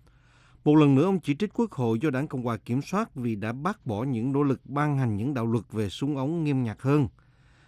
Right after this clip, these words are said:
và cáo buộc các nhà lập pháp nhượng bộ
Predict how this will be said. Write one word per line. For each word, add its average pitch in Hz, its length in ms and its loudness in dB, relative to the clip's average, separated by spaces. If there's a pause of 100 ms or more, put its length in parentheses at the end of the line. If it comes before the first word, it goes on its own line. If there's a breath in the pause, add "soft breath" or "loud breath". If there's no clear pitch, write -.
(180 soft breath)
và 120 200 0
cáo 165 200 -2
buộc 147 200 2
các 170 160 -6
nhà 127 140 0
lập 98 200 -4
pháp 185 200 -2 (140)
nhượng 120 440 2
bộ 107 220 0